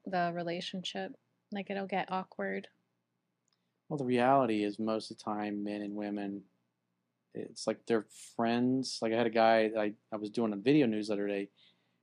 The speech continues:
Speaker 2: and he knew this woman for, like, four years, and he says, "They're the best of friends." And then she just broke up with her boyfriend, and then she brought up saying, "Hey, do you think we could ever be more than friends?" And he said, "Yes." And you can tell he's starting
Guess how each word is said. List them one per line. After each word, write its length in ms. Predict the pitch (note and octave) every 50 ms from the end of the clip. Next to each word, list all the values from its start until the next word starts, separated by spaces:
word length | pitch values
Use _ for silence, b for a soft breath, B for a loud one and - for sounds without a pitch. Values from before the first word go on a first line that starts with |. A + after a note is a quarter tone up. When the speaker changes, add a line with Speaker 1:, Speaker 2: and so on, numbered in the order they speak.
| _ -
Speaker 2:
and 200 | A#2 A2 G#2+ G#2+
he 140 | G2+ B2 B2
knew 200 | A#2+ B2 B2+ B2
this 220 | A#2+ A#2 G#2+ -
woman 380 | - A#2+ A2+ A2 A2 A2 G#2+ G#2
for, 160 | - - G#2+
like, 140 | G#2 G2+ G2+
four 240 | - - B2+ A#2+ A#2
years, 280 | B2 D3 D#3+ D3 B2
and 80 | A2+ A#2
he 40 | A2+
says, 200 | - C3 B2 A#2
"They're 120 | C3 C3+
the 100 | C3 B2+
best 260 | B2+ D#3+ F3+ F3 -
of 80 | E3 -
friends." 520 | - A3 B3 G#3+ C#3+ A#2 A2 - - - -
And 100 | B2+ A#2+
then 140 | A#2+ A#2+ A#2
she 200 | A2+ - C#3 B2
just 180 | B2 A#2 -
broke 200 | - B2 A#2 -
up 120 | A#2+ G#2+ -
with 100 | G#2+ G2+
her 60 | G#2+ G2+
boyfriend, 600 | - E3 G3 G#3 G3+ - A2 G#2 G#2+ A2+ B2+ B2 _ _ _ _ _ _ _ _ _ _ -
and 80 | A#2
then 60 | A2+ A2
she 180 | - - D#3+ E3+
brought 260 | D#3 C#3+ A#2+ A#2+ A#2
up 180 | A#2 A#2+ A#2 -
saying, 360 | - - B2 A#2+ A#2+ A#2 G#2+
"Hey, 400 | A#2 F#3+ C4 B3 G3+ C#3+ - - _ _ _ _ _ _ _ _
do 80 | - A#2
you 80 | A#2 A2+
think 220 | - C3 A#2+ A2
we 100 | B2 A#2
could 120 | A#2+ A#2+
ever 140 | A#2 A#2 A#2 A2
be 260 | A2+ A2+ A2 - - _ -
more 340 | A#2+ A#2+ B2 C3 E3 A3+ B3+
than 160 | D#3+ G#2 F#2+
friends?" 360 | - - - - - - - -
And 40 | A2+
he 40 | A2+
said, 240 | - - A#2 G#2 G#2+
"Yes." 560 | A#2 C#3+ D#3+ D#3+ D#3+ D#3+ - - - - - _ _ _ _ _ _ _ _ _ _ _ _ _ _ - B2
And 240 | A#2 A2+ A2 A2 A2+
you 60 | A2+
can 100 | - -
tell 300 | - - D#3+ D#3 C#3+ C#3
he's 160 | C3 B2+ B2
starting 600 | - - B2 A2+ A#2 A2+ A2 A2 A2 G#2+ G#2+ -